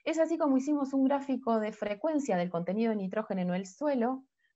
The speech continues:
de los últimos tres años. Nosotros esto lo hacemos todos los años, pero les quiero mostrar los últimos tres para explicarles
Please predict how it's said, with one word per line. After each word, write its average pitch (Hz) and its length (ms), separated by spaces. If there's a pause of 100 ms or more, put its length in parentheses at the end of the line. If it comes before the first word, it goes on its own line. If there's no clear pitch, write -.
(280)
de 190 140
los 190 180
últimos 226 420
tres 285 280
años. 269 280
Nosotros 196 380
esto 208 180
lo 175 100
hacemos 185 400
todos 214 200
los 214 200
años, 277 260
pero 170 140
les 170 120
quiero 208 160
mostrar 190 320
los 185 200
últimos 254 360
tres 285 240 (560)
para 294 460
explicarles 277 920